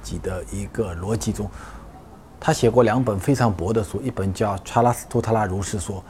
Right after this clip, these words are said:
就是一个疯子，不断的喃喃自语、喃喃自语。然后到他晚年的时候，还写过另外一本自传，叫《瞧这个人》。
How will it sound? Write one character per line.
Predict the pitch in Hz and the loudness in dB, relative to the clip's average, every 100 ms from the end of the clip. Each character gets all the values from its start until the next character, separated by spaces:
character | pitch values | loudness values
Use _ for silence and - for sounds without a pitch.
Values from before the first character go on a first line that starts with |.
| - | 2
就 | 226 | 6
是 | 165 | 6
一 | 147 | 6
个 | 160 | 4
疯 | 156 165 | 6 6
子， | 127 | 6
不 | 110 160 | 4 2
断 | 175 170 | 4 6
的 | |
喃 | 127 131 | 6 6
喃 | 151 156 | 6 6
自 | - | 6
语、 | 135 117 | 6 6
喃 | 110 | 6
喃 | 123 123 | 6 4
自 | 117 | 0
语。 | 98 - - - | -6 -10 -14 0
然 | 135 | 4
后 | 160 | 8
到 | 180 | 8
他 | 175 185 - - - - | 8 6 6 -4 -20 0
晚 | 117 104 | 4 6
年 | 131 | 8
的 | 156 | 6
时 | 151 | 6
候， | 131 113 - - | 4 2 0 -2
还 | - | 2
写 | - 110 | 4 6
过 | 135 | 8
另 | 165 | 10
外 | 147 | 10
一 | 131 | 8
本 | 92 90 | 4 -2
自 | - 151 | 2 4
传， | 127 123 104 | 6 6 6
叫 | 123 | 0
《瞧 | 113 - 123 | 2 6 6
这 | 185 170 | 8 6
个 | 123 | 6
人》。 | 90 | 2